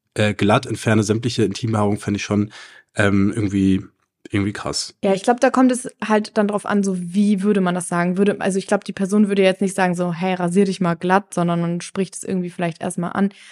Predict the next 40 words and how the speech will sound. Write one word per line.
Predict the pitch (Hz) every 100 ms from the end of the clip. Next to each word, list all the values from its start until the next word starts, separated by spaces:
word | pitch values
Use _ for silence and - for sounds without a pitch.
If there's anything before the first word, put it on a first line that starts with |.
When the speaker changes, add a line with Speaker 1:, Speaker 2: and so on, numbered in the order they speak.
| - -
Speaker 2:
Aber | 190 196 - -
erstmal | 226 269 247 214 214
wollte | 220 220
ich | -
dich | 269
noch | 285 247
fragen, | - 190 180 190 226 254 254 -
Speaker 1:
Wie | 123
sieht's | 127
Speaker 2:
wie | 208
Speaker 1:
denn | 120
bei | 117
Speaker 2:
würdest |
Speaker 1:
mir | 135
Speaker 2:
du | 143
denn | 240
Speaker 1:
unten | 220 104
aus, | 101 104 - -
meinst | 98 104 143
du? | 135 120
Speaker 2:
<laughs> | 214 190 - _ _ _ _ _ -
Wie | 302
sieht's | 285 277 -
bei | - 311
dir | 214 175 165 -
unter | 185 175 170
der | 170
Gürtellinie | 165 175 - 175 170 185
aus? | 180 175
Nee, | 202 202
was | 190 190
ich | 202
dich | 190
fragen | 208 220 220
wollte, | 196 196
ist, | 202 -
wie | 196
würdest | 196 190 180 -
du | 226
reagieren, | 214 190 185 185 214 196 208 240